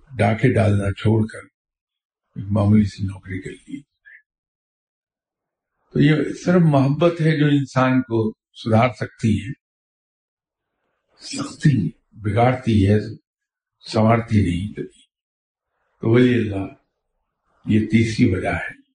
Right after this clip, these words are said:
کہ ایسے ہر آدمی کو سینے سے لگا لیں۔ یہ جو آپ نے اپنے بارے میں ذکر کیا، ایک چیز یاد رکھیے، ولی اللہ سنت رب اور سنت رسول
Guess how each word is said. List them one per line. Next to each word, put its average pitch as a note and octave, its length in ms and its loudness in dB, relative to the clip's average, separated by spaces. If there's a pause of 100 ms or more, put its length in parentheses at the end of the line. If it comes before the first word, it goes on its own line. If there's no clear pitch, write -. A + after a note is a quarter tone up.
(800)
کہ A2 80 -2
ایسے F#2+ 360 0
ہر G2+ 160 2
آدمی G2 440 -2
کو - 180 -10 (320)
سینے G#2+ 420 2
سے - 80 -8
لگا - 240 -6
لیں۔ - 220 -16 (2250)
یہ A2 220 2
جو A#2+ 140 6
آپ A#2 240 -2
نے C#3 60 2
اپنے C#3 220 0
بارے C#3 280 2
میں C#3 160 2
ذکر B2 360 -8
کیا، A2 240 -4 (1600)
ایک - 420 0
چیز D3 260 4
یاد A2 160 0
رکھیے، - 520 -4 (1800)
ولی B2 300 4
اللہ A#2+ 400 4
سنت A2+ 480 0
رب A#2 340 2
اور A2+ 120 0
سنت G#2 420 0
رسول G2+ 440 -2